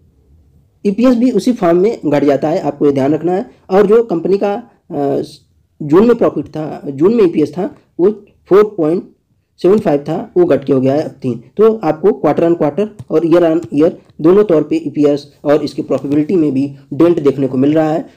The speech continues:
तो दोस्तों, इस company का result पुअर आया है, ये बात आप ध्यान रखना। अगर आप इसको लेने के लिए सोच रहे हो, तो इसमें जब correction आ जाएगा काफ़ी ज़्यादा, या फिर जब ये अपने support पे चला जाए, तो आप इसमें entry के बारे में सोच सकते हैं।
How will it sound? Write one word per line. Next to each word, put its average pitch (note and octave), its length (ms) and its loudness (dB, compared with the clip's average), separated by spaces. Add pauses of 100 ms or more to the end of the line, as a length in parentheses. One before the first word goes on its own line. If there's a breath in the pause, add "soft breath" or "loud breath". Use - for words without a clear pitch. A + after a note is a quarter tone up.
तो - 60 -4
दोस्तों, G#3+ 320 2 (260)
इस F#3+ 100 -4
company F3 300 0
का F#3+ 80 0
result F#3 360 0
पुअर E3 180 0
आया E3 240 0
है, E3 200 -6
ये D3 60 0
बात D3 180 -2
आप C3+ 120 -2
ध्यान C3 300 -2
रखना। E3+ 260 -2 (760 soft breath)
अगर G#3 180 4
आप G3 100 0
इसको F3+ 200 -2
लेने D#3 240 0
के E3 160 -2
लिए D3+ 280 -2
सोच E3+ 300 -4
रहे F3+ 100 2
हो, F#3+ 220 -2 (140 loud breath)
तो G#3 160 0
इसमें F#3 280 0
जब F3+ 120 -2
correction D#3+ 340 -2
आ F3 80 2
जाएगा D#3+ 320 0
काफ़ी D3+ 280 -6
ज़्यादा, D3+ 380 -4 (600 soft breath)
या D#3 100 2
फिर E3 100 0
जब D#3+ 120 4
ये E3 80 6
अपने D#3+ 180 0
support F#3+ 300 0
पे F3 80 0
चला D#3 180 0
जाए, C#3+ 180 0
तो C#3+ 120 -4
आप C3 120 -2
इसमें C#3 240 -8
entry D3 240 0
के D3+ 80 -2
बारे A#2+ 200 0
में A#2+ 80 -6
सोच B2+ 240 -4
सकते C#3 300 -10
हैं। A#2+ 220 -6